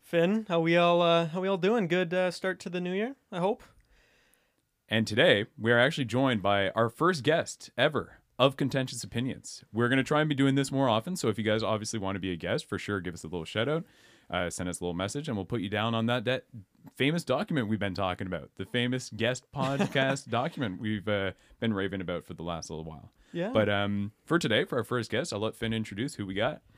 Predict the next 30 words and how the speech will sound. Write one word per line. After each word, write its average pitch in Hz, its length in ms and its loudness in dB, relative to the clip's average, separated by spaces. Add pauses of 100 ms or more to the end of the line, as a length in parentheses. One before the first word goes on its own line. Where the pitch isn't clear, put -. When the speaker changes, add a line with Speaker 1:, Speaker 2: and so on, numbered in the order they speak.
(220)
Speaker 1:
All 185 80 2
right, 208 140 4
we 180 200 0
have, 180 560 2
uh, 160 460 4 (600)
this 339 80 -8
is 320 60 -2
one 320 80 2
of 214 80 4
my, 165 280 4
uh, 170 120 4
close 175 340 -4
friends, 170 320 -4
I'd 165 120 -2
like 170 160 -6
to, 165 280 -2 (300)
like 185 100 -4
to 170 80 -6
call 180 240 2
him, 180 80 0
from 170 160 -4
back 165 220 2
home 175 240 0
in 156 220 -2 (400)
Calgary, 170 360 4
Alberta. 165 380 2
I 165 140 2
got 165 320 -2 (1120)
my 170 180 2
dad 175 480 6